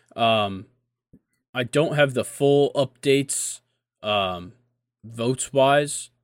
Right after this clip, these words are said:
uh, as of today when the voting closed, but as of June twentieth, uh, the way it goes in the National League,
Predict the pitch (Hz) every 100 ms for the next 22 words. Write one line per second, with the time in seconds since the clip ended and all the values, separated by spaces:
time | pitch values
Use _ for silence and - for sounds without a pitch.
0 | _ _ 107 101 - 110 110 117 98 _
1 | _ _ _ _ 120 104 117 131 123 110
2 | 120 117 107 - 117 135 180 - - _
3 | _ _ _ 135 135 - 131 127 120 127
4 | 143 123 - 131 135 127 120 - _ _
5 | _ _ _ 107 104 107 123 127 104 117
6 | 120 113 113 120 120 113 117 - 120 117
7 | 117 113 113